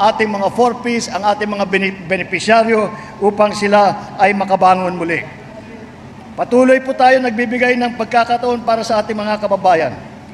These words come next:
Ito po ay dinadaan po natin sa job fair. Nung Labor Day po, nung May one, nagsagawa tayo ng napakalaking job fair sa anim na put siyam na lugar sa buong bansa.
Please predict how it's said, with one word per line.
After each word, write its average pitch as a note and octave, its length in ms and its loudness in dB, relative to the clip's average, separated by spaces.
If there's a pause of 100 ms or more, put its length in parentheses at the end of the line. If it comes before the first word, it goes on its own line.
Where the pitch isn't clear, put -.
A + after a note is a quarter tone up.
Ito F#3+ 240 -4
po A#3 400 0
ay G3+ 160 -2
dinadaan G#3+ 480 0
po A3 160 -4
natin G#3+ 320 -2
sa G3+ 160 -6
job G#3+ 240 2
fair. G#3+ 320 2 (320)
Nung B3 160 0
Labor C4+ 400 4
Day C#4+ 160 4
po, D#4 260 4 (680)
nung G#3+ 180 -6
May B3+ 220 4
one, C#4 260 2 (640)
nagsagawa A#3 640 2
tayo C4+ 480 4 (320)
ng B3+ 400 2
napakalaking C4+ 720 -2
job A#3+ 320 2
fair A3+ 320 2 (400)
sa A3+ 480 2
anim C#4 320 2
na C4 80 4
put C4+ 320 0
siyam C4 720 2
na G#3+ 160 2
lugar A3+ 560 4
sa - 160 -2
buong G3+ 320 0
bansa. F3 400 -4